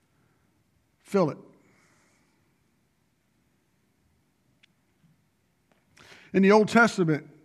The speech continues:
ministry in the temple was reserved for the priests.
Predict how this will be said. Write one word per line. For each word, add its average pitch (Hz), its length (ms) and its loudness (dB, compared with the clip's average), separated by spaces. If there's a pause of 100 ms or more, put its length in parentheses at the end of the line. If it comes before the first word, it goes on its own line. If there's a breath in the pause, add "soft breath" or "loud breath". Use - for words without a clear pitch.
ministry 190 540 -2
in 190 140 -2
the 165 80 -2
temple 185 460 -2
was 160 180 -2
reserved 180 460 -4
for 175 180 -6
the 165 100 -4
priests. - 680 -10